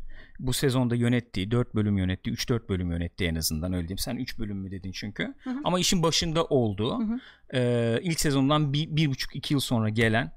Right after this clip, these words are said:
Speaker 1: Mindhunter ikinci sezon. E, ilk sezonda ne görmüştük? Sen de anlatıyordun
Speaker 2: Evet.
Speaker 1: şimdi, e, biraz, biraz önce çünkü bir görüntü kaybı oldu
Speaker 2: Hı hı.
Speaker 1: orada. E, böyle bir efendim F B I, e, içerisinde bir birim kuruluyor. İşte davranış,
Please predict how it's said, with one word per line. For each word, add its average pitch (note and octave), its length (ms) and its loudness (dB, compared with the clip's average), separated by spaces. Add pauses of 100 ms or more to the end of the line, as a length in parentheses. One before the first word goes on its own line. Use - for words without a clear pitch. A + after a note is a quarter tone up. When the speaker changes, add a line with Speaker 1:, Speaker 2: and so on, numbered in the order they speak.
(280)
Speaker 1:
Mindhunter C#3+ 600 2
ikinci D#3+ 340 0
sezon. D3 420 0 (520)
E, C3 60 4 (1700)
ilk G3+ 160 4
sezonda F#3+ 640 4
ne F#3+ 120 4
görmüştük? D3 400 2
Sen E3+ 220 4
de E3 40 4
anlatıyordun D#3+ 500 2
Speaker 2:
Evet. A3+ 200 2
Speaker 1:
şimdi, B2+ 140 0
e, B2 320 -2 (1120)
biraz, B2+ 360 2
biraz A2 220 2
önce G#2+ 180 -2
çünkü A2 220 -2
bir A#2 100 2
görüntü A2+ 400 0
kaybı A2 280 0
oldu A#2 200 2
Speaker 2:
Hı C#3+ 60 6
hı. F3+ 40 2
Speaker 1:
orada. C#3+ 280 -4 (360)
E, C#3 260 2
böyle E3 220 4
bir E3+ 100 4
efendim E3+ 360 2
F - 140 -4
B E3 180 6
I, D#3+ 140 -2
e, C3+ 240 4
içerisinde D3+ 560 2
bir D3 120 4
birim D#3 240 4
kuruluyor. B2 580 -2
İşte C#3 260 -2
davranış, C#3 640 2